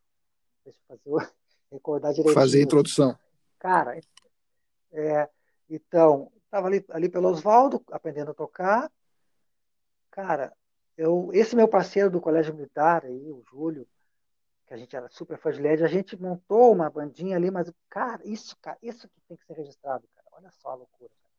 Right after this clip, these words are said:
Speaker 1: Tu falou, tu falou antes, ali comentou como a gente não tinha muita, muito acesso à informação,
Speaker 2: Sim.
Speaker 1: né? Não tinha muito recurso
Speaker 2: Sim.
Speaker 1: naquela época.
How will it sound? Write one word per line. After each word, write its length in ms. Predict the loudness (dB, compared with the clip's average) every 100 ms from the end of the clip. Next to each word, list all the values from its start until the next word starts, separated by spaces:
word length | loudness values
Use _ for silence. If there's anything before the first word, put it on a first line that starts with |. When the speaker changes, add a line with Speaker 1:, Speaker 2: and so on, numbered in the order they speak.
| _ _ _ _ _
Speaker 1:
Tu 60 |
falou, 680 | -10 -6 -2 2 4 2 0
tu 140 | -10 _
falou 240 | -4 2
antes, 260 | 2 2 -6
ali 120 | -18
comentou 500 | -18 -20 -20 -18 -18 _
como 160 | -18
a 40 | -18
gente 260 | -20 _
não 120 | -20 _
tinha 200 | -14 -14
muita, 300 | -14 -14 -16 -16 _ _ _
muito 200 | -20 -14
acesso 460 | -12 -2 4 4 2
à 40 |
informação, 560 | -8 -10 -8 -6 0 0
Speaker 2:
Sim. 60 | 0
Speaker 1:
né? 160 | -10
Não 100 | -20
tinha 140 | _ -20
muito 140 | _
recurso 360 | -20 _ -20 -20
Speaker 2:
Sim. 100 | -16
Speaker 1:
naquela 140 | -12 -12
época. 340 | -12 _ _